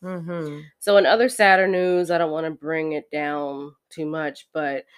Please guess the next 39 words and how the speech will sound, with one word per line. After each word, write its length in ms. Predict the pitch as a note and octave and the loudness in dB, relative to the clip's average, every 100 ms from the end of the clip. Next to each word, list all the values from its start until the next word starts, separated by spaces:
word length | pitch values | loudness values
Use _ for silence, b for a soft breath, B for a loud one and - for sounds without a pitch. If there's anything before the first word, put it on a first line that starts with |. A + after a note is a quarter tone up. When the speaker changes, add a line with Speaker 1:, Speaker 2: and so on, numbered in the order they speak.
| b b b - | b b b -2
Speaker 2:
um, 220 | E3 D3+ | 0 0
a 80 | C#3+ | -4
Pennsylvania 640 | G3 F#3+ F3 F3 F3 E3+ | -8 -8 -6 -2 -2 -2
man 340 | E3 E3+ F3 | 0 0 0
has 240 | F3 F3 D3 | -4 -10 -10
been 140 | C#3+ | -12
charged 420 | - E3+ E3 E3+ - | -8 -2 -2 -2 -6
after 300 | D#3 - D3+ | -10 -8 -12
admitting 380 | D#3 E3 F3 | -8 -6 -8
to 120 | E3+ E3 | -10 -20
police 380 | D#3 D#3+ F3 | -14 -12 -10
of 180 | - C3+ | -14 -10
raping 380 | D3 D#3+ F3+ F3 | -8 -8 -10 -10
and 140 | C3 | -12
killing 400 | - F3+ D3 B2+ | -10 -10 -8 -10
the 80 | B2+ | -14
twelve-year-old 760 | - - F3 E3+ - D3 D3+ D3+ | -10 -4 -4 -4 -8 -8 -8 -6
daughter 280 | D3 C#3+ C3 | -6 -4 -6
of 120 | B2+ | -10
his 120 | C3+ - | -12 -10
ex-girlfriend 680 | D3 - D3 C3+ - B2 | -12 -10 -8 -8 -8 -12
and 160 | G#2 - | -10 -12
storing 340 | - F3+ F#3+ | -8 -6 -4
her 120 | G3 F3 | -6 -6
body 300 | D3+ D3 C#3+ | -6 -6 -8
in 80 | |
a 60 | C3 | -10
basement 420 | - C#3 - C3 | -10 -12 -12 -20
freezer. 440 | - A2 A2+ - - _ _ _ - | -18 -18 -16 -18 -18 _ _ _ -2
Speaker 1:
Yeah, 340 | A3+ F#3+ F3+ - | 0 0 -4 -6
that's 200 | F3+ - | -6 -2
fucking 380 | F#3+ G3 G#3 | -2 -2 -6
sick. 300 | G3 A#3+ G3+ F#3+ | -2 0 0 -4
You 60 | |
Speaker 2:
<laughs> 0 | |
Speaker 1:
see 160 | F3+ G#3+ | -4 -2
what 120 | G#3+ | 0
I'm 80 | A3 | -2
saying? 440 | G#3+ A3+ A#3 A#3+ | -2 -2 -2 -6